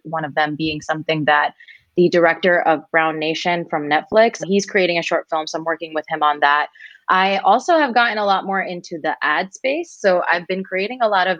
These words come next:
ads and working with agencies to compose music for stuff like that, which I didn't know that I would love, but it's really fun to just kind of get these random briefs and, you know, it's totally different from your own style. So I've been doing stuff like that.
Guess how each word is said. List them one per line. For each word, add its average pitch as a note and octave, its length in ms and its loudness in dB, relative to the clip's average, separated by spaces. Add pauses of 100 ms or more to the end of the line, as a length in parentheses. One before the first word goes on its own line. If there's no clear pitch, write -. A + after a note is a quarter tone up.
(160)
ads F#3 480 -2
and E3 260 -4
working F3 280 -2
with F3 180 -2
agencies E3+ 800 0 (300)
to G3+ 100 2
compose F#3 400 2
music E3 420 0
for D#3+ 280 0
stuff D#3+ 260 0
like D#3+ 220 2
that, G#3 280 2
which F#3+ 200 -6 (240)
I F#3+ 240 0 (120)
didn't A#3 300 -2
know G#3+ 160 0
that G#3+ 100 -2
I G3 80 2
would F3+ 180 -4
love, F3+ 300 0
but G#3 80 -2
it's G#3+ 160 -4 (120)
really D4+ 260 -2
fun B3 320 0
to G3+ 140 -8
just G3 180 -8
kind G#3+ 140 -2
of F#3+ 80 -8
get G3+ 180 0
these F#3 180 0
random F3 440 -2
briefs F#3+ 360 -2
and, E3 120 -6 (420)
you F#3+ 80 2
know, F#3+ 100 6
it's F#3 140 2
totally A#3 320 4
different G3+ 340 0
from F#3 140 0
your F3 160 4
own E3+ 200 2
style. E3+ 440 0
So F3+ 100 -6
I've E3+ 80 -4
been G3 120 -4
doing D#4 180 0
stuff G#3+ 240 0
like F#3+ 200 -2
that. D#3+ 280 2